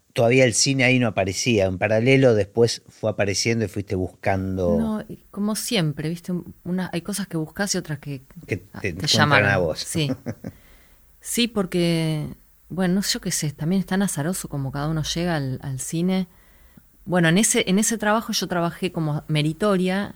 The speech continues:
Speaker 2: con Renata y hice la asisten-, la asistente de Renata, era Cristina Tabano, que acababa de ser mamá.
Speaker 1: Ujú.
Speaker 2: Por eso yo fue como un milagro, porque yo quería más, más, más, y ella estaba
Speaker 1: Claro,
Speaker 2: dando
Speaker 1: no
Speaker 2: la
Speaker 1: podía
Speaker 2: teta.
Speaker 1: más.
Speaker 2: Entonces,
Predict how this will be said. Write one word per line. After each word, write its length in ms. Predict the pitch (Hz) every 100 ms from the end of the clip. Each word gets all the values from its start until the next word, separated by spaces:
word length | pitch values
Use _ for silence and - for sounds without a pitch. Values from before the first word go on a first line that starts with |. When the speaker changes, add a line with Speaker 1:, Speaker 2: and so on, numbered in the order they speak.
| -
Speaker 2:
con 180 | 151 147
Renata 480 | 170 196 196 214 -
y 120 | 165
hice 200 | 170 196
la 60 | 180
asisten-, 460 | 175 - 190 196
la 140 | - 156
asistente 540 | 156 170 - 202 190
de 120 | 175
Renata, 500 | 165 180 190 185 202 - - - - -
era 160 | 156 160
Cristina 380 | 160 - 185 185
Tabano, 500 | 190 196 196 208 208 -
que 140 | 160
acababa 360 | 151 147 175 180
de 60 |
ser 180 | 160 160
mamá. 340 | 156 143 131 - _
Speaker 1:
Ujú. 360 | - 104 107 110 - _ _ - - -
Speaker 2:
Por 160 | 143
eso 220 | 156 156 180
yo 180 | -
fue 220 | 160 - 156
como 220 | 156 139
un 100 | 143
milagro, 440 | 147 165 180 190
porque 180 | 131 127
yo 280 | - 147 147
quería 300 | 143 139 139
más, 200 | 147 143
más, 200 | 139 143
más, 260 | 156 165
y 60 | 156
ella 260 | 156 190 -
estaba 80 | -
Speaker 1:
Claro, 140 | - 156 175
Speaker 2:
dando 80 |
Speaker 1:
no 60 | 156
Speaker 2:
la 60 | 147
Speaker 1:
podía 160 | 127 131 143
Speaker 2:
teta. 20 |
Speaker 1:
más. 280 | 139 120 165
Speaker 2:
Entonces, 280 | 160 170